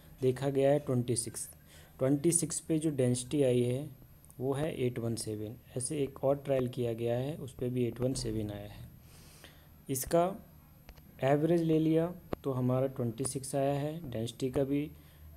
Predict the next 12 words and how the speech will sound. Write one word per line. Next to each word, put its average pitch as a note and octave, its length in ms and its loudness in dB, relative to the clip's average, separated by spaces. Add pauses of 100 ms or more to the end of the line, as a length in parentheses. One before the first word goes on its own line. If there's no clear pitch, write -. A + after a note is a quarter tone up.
(200)
अ, B2 360 -8 (420)
average C3+ 320 4
ले D3 160 6
लिया D3 260 4
तो D3+ 340 -2 (2000)
ये B2+ 180 0
आया, G#2+ 180 0
एट A#2 200 0
वन B2+ 160 2
सेवन G#2+ 360 -2
आया G2 160 -10
है। G#2+ 200 -16